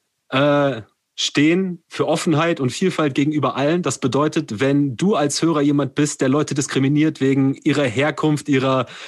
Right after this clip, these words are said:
politischen Ausrichtung, ihrer sexuellen Ausrichtung oder sonst irgendwas, dann schalt diesen Podcast ab und fick dich. So. Punkt. Das wollte ich noch sagen.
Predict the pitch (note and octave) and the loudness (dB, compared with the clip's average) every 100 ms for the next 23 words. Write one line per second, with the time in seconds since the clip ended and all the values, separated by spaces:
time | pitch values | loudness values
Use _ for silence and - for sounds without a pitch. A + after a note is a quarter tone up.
0 | - - C#3+ D#3+ D#3+ D3 E3 D#3 D3+ D3+ | -18 -2 0 2 0 0 2 2 2 0
1 | C#3+ - - _ - D3 C3 D3+ C3 D3+ | -4 -16 -20 _ -4 -2 0 -2 0 0
2 | D3+ C#3+ C#3+ C#3 C3+ C3+ - D3+ - C#3+ | 2 0 0 0 -2 -2 -2 -4 -2 0
3 | D#3 D#3 C3+ - C#3 D3+ D#3 D3+ A#2+ F3+ | 0 0 0 -2 -2 0 0 0 0 0
4 | G#3 - F3 F#3+ E3 D#3+ - C3 B2 F3 | -2 -2 0 0 0 0 -2 -2 -2 0
5 | F3 F3+ D#3 D3+ - E3+ - D#3+ C#3+ D3+ | -2 0 0 0 0 -2 0 -2 0 -2
6 | - - - - E3+ - G#2+ F#2 - _ | 0 0 0 0 -2 2 0 0 -6 _
7 | _ _ _ _ _ A2+ G#2 D#2+ - _ | _ _ _ _ _ 0 0 0 -8 _
8 | _ _ _ - - _ _ _ _ _ | _ _ _ -20 -20 _ _ _ _ _
9 | - - - - - D3 - - _ _ | -20 -20 -20 -6 2 4 2 -4 _ _
10 | _ _ - - C#3 D#3 - B2+ A#2+ A#2 | _ _ -6 0 2 2 0 0 0 0
11 | F2 D2+ | -2 -6